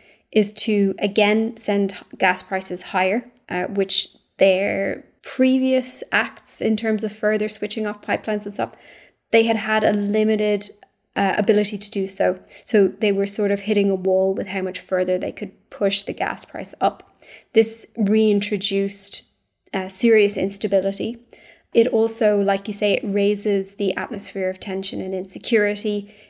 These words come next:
It has E U leaders asking themselves where else might be vulnerable, uh, what else could be hit.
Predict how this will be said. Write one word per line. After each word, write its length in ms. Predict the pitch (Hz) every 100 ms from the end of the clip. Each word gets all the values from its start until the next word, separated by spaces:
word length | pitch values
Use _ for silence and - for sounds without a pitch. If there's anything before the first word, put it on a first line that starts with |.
| _
It 340 | - 202 - - - _ -
has 560 | 214 202 202 202 - -
E 60 |
U 460 | 214 196 202 202 196
leaders 800 | 196 208 214 202 196 196 - - - _ _ _
asking 460 | - 202 - 214 208
themselves 600 | 196 196 185 185 190 -
where 300 | 196 202 196
else 380 | - 202 - -
might 200 | 190 -
be 120 | 190
vulnerable, 640 | 190 190 190 202 196 196 _ _ -
uh, 140 | 196
what 280 | 202 214 -
else 280 | 202 202 -
could 240 | - 196
be 120 | -
hit. 420 | - 220 - -